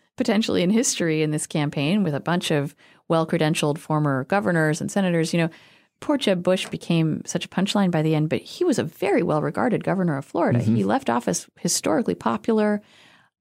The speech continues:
Speaker 1: I remember doing reporting in Florida in twenty twelve, asking Republicans about Rick Scott, the current governor, and they would say, "I miss Jeb." People really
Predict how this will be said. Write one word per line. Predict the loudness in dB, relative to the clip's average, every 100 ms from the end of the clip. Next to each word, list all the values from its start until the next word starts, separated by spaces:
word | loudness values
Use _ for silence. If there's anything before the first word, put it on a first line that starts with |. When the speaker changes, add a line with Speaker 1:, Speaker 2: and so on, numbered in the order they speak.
| -6
Speaker 1:
I | 0
remember | 2 2 2 2 0
doing | -2 0 0
reporting | 0 -2 0 2
in | 2 0 -2 _
Florida | -2 0 2
in | 2 0
twenty | 0 -2 -2
twelve, | 0 2 2 0 -4 _ _ _ _ _ _ _ _ -4
asking | -2 -2 0 0
Republicans | 2 0 0 0 0 0
about | 2 2 0 -4 _ -4
Rick | -2 -2
Scott, | -2 -2 -2
the | -4
current | -2 -2 -2
governor, | -2 -2 -2 -2 -4 _ _ _ _ _ _
and | 0 2
they | 4
would | 2
say, | 2 0
"I | 2
miss | 0 0 -4
Jeb." | -12 -12 -16 _ _ _ _ _ _ _ -4
People | -2 0 0
really | 2 2 2 2 0 -2